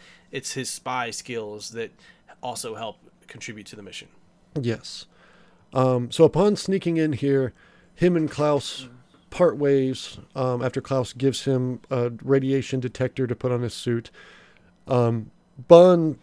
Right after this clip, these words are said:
Speaker 2: takes a lab coat and sneaks into the top secret facility where Doctor, didn't write down his name,
Speaker 1: Yeah, I forget what the
Speaker 2: is
Speaker 1: guy's name
Speaker 2: working
Speaker 1: was.
Speaker 2: on a satellite, and this seems to be where the diamonds are going.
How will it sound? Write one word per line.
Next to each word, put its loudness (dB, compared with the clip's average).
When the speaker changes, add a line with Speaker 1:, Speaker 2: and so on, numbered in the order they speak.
Speaker 2:
takes 2
a 4
lab 6
coat 2
and -2
sneaks -2
into 0
the -2
top 2
secret -6
facility 0
where 6
Doctor, 2
didn't -4
write 2
down 0
his -4
name, 0
Speaker 1:
Yeah, 2
I 0
forget -12
what -2
the 6
Speaker 2:
is 6
Speaker 1:
guy's -4
name 6
Speaker 2:
working 0
Speaker 1:
was. -8
Speaker 2:
on -8
a -2
satellite, -2
and -4
this -2
seems -4
to -6
be -4
where 0
the -4
diamonds -4
are -6
going. -12